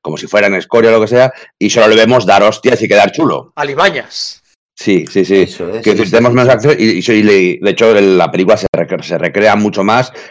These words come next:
Speaker 1: en él haciendo cosas de héroes. Es quedarse sobre todo con el mensaje superficial.
Speaker 3: Sí,
Speaker 2: Yo
Speaker 3: sí,
Speaker 2: creo
Speaker 3: sí,
Speaker 2: que, yo creo que
Speaker 3: totalmente de acuerdo.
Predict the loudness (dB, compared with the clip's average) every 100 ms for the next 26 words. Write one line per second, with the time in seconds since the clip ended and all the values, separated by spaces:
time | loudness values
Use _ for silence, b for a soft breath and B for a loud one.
0 | B -2 2 2 2 0 -2 -4 -6 -4
1 | 0 0 0 -4 -18 _ _ _ _ _
2 | -6 -2 0 -2 -6 -16 _ -20 -2 2
3 | 2 0 0 0 2 0 2 0 -2 -4
4 | -4 -4 -4 -6 0 2 2 -4 -12 -10
5 | -8 -4 -4 -4 -6 -6 -4 -4 -6 -6
6 | -4 -4 -4 -8